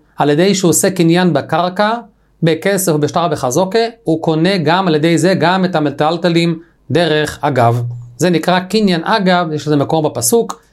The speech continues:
כמו שנראה בגימורה. דרך אגב, מביאים עוד הלכה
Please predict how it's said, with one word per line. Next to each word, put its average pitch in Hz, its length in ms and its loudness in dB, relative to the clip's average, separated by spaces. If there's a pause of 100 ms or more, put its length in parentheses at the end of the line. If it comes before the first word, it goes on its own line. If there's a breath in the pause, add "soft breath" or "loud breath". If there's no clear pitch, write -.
(140 soft breath)
כמו 165 240 0
שנראה 147 440 0
בגימורה. 131 400 -4 (800 loud breath)
דרך 156 360 0
אגב, 127 420 0
מביאים 165 380 0
עוד 208 260 0
הלכה 175 520 0